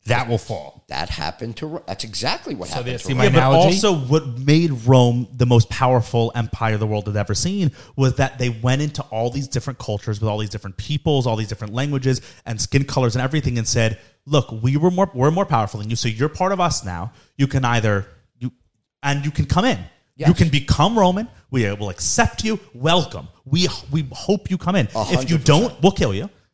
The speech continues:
Speaker 2: Okay.
Speaker 3: So you can go live your, or come in, e-, embrace us, and we'll, we, we'll change a little for you. You change a lot for us.
Speaker 1: Big
Speaker 3: And we'll,
Speaker 1: difference.
Speaker 3: and
Speaker 1: Wait,
Speaker 3: that's
Speaker 1: wait.
Speaker 3: what made them prosper.
Speaker 1: Big difference. The difference is, we're s-, not, it's not America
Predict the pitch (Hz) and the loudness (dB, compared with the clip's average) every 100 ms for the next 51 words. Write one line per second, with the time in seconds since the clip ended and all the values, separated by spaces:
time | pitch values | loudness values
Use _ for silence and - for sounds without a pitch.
0 | _ 131 110 - 185 185 175 165 175 156 | _ -10 -8 0 2 2 2 2 4 0
1 | 151 156 - 202 247 226 - - 196 196 | -2 -8 -2 2 4 2 0 -2 -2 -4
2 | 127 127 - _ 147 131 127 139 196 - | -6 -12 -18 _ -4 -2 0 0 0 2
3 | 131 185 - - _ _ - 147 147 156 | 2 2 -4 -6 _ _ -2 2 2 4
4 | 143 151 135 165 175 - 190 180 180 170 | 4 4 6 4 2 -2 0 0 0 -2
5 | - 160 240 247 175 170 139 127 135 170 | -2 0 2 2 2 2 2 4 4 4
6 | - 175 208 156 190 175 156 151 170 143 | 6 6 6 4 0 2 4 6 6 4
7 | 151 151 - 160 185 190 214 208 190 156 | 4 2 -2 -2 4 4 4 0 0 0
8 | 127 - 190 247 - - - 175 151 175 | -2 0 2 4 2 -2 -2 -2 0 -2
9 | 165 104 - 120 127 185 - 151 - 123 | -2 -4 -4 -6 -2 -2 0 -4 0 0
10 | 120 - _ _ _ _ 127 196 - 170 | -2 -6 _ _ _ _ 2 2 2 0
11 | 151 160 147 143 180 202 151 139 143 151 | 0 0 -2 0 2 2 2 2 4 4
12 | 135 - 80 98 | 4 2 -4 -6